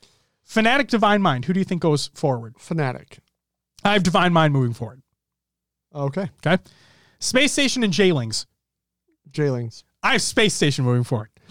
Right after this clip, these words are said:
Speaker 1: So we're already completely different. Ascend and Cruelty.
Speaker 2: Ascend.
Speaker 1: Thank God. And then Complexity and Chiefs.
Speaker 2: Chiefs.
Speaker 1: I have Complexity. What?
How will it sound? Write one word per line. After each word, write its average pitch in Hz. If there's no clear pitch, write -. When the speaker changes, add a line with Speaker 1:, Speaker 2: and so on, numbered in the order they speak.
Speaker 1:
So -
we're 320
already 330
completely 196
different. 156
Ascend 294
and 254
Cruelty. 208
Speaker 2:
Ascend. 127
Speaker 1:
Thank 165
God. 113
And 214
then 226
Complexity 269
and 185
Chiefs. -
Speaker 2:
Chiefs. 226
Speaker 1:
I 285
have 294
Complexity. 285
What? 202